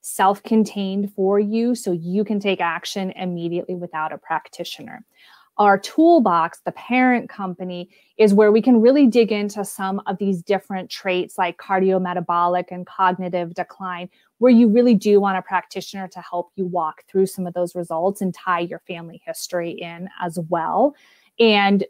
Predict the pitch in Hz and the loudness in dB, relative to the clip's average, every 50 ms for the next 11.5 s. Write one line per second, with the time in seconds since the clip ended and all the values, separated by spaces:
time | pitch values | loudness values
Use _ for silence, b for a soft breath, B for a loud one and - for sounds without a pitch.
0 | 190 - 233 226 220 208 202 202 - - 220 208 202 190 214 220 214 208 202 196 | -2 2 4 4 4 4 2 0 0 0 0 2 2 4 4 4 4 4 4 2
1 | - - 233 196 - 202 190 190 180 190 131 190 202 - - - 185 220 202 - | 0 -2 -6 -2 0 2 2 2 0 -4 -6 -6 -8 -8 -8 -2 -2 0 2 2
2 | 226 220 214 240 233 214 196 - 196 208 226 233 - 240 220 202 233 220 - 226 | 2 2 4 4 2 2 0 0 0 0 0 -2 0 -2 0 0 -2 -4 -4 -6
3 | 196 - 185 185 196 190 190 180 180 190 185 180 180 - 196 208 202 247 240 233 | -8 -8 -4 -2 0 2 2 0 -2 -4 -8 -8 -6 -4 -4 -4 -4 -4 -6 -4
4 | 226 220 214 202 185 180 185 185 190 190 180 - _ 185 180 185 180 - - 202 | -2 -2 -2 -2 -2 0 0 0 -2 -2 -4 -10 _ -10 -10 -10 -10 -10 -10 -8
5 | 185 180 170 - - 190 196 196 214 208 220 240 233 220 _ _ - 220 220 - | -10 -10 -10 -10 -8 -6 -6 -2 0 0 0 0 -2 -4 _ _ -6 -6 -2 0
6 | - 220 214 - 240 233 226 233 b b b b b b - 208 190 202 185 190 | 0 0 0 0 -2 0 0 -2 b b b b b b -2 2 2 4 4 4
7 | 196 196 202 202 196 202 185 185 - - 190 185 - 175 165 185 190 196 - - | 4 4 4 2 2 2 0 0 -2 -4 -6 -6 -6 -8 -6 -6 -6 -6 -8 -8
8 | 202 202 190 - - 180 180 - 208 202 220 208 202 - 208 208 196 196 196 214 | -6 -6 -6 -4 -2 -4 -2 -2 -2 -2 -2 -2 -2 -4 -4 -2 -2 0 0 0
9 | 214 - - _ - 214 202 - 226 202 202 202 190 - _ - 202 202 196 196 | -2 -2 -8 _ -2 -2 0 2 0 2 2 2 -2 -2 _ 2 4 4 4 4
10 | 190 190 190 180 175 160 160 170 175 - - - 175 170 - _ - 190 180 190 | 2 0 -2 -2 -4 -8 -10 -14 -18 -20 -18 -18 -18 -20 -18 _ -4 -4 -2 0
11 | 196 202 208 208 208 233 247 - - | 2 2 2 2 2 2 0 0 -2